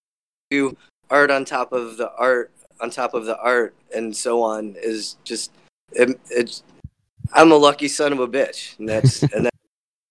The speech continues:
Speaker 1: <laughs> that's a, that's a fact, you know. I'm,
Speaker 2: Well, that's a,
Speaker 1: I've
Speaker 2: that's
Speaker 1: always
Speaker 2: a good attitude
Speaker 1: knew
Speaker 2: to have.
Speaker 1: Yeah,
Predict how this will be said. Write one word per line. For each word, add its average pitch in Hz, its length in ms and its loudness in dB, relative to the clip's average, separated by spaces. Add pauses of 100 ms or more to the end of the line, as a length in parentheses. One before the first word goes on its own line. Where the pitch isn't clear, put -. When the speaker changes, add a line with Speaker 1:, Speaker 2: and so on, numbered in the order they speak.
(400)
Speaker 1:
<laughs> 185 100 4
that's 170 220 6
a, 156 60 -4 (120)
that's 139 260 0
a 139 60 0
fact, 135 480 -2
you 110 100 -8
know. 120 120 4
I'm, 143 160 6
Speaker 2:
Well, 131 80 2
that's 139 220 2
a, 151 40 0 (120)
Speaker 1:
I've 151 100 8
Speaker 2:
that's 156 40 8
Speaker 1:
always 180 320 8
Speaker 2:
a - 20 4
good 131 120 4
attitude 117 340 4 (100)
Speaker 1:
knew 107 40 0
Speaker 2:
to 92 40 -2
have. 90 340 0 (560)
Speaker 1:
Yeah, 143 340 0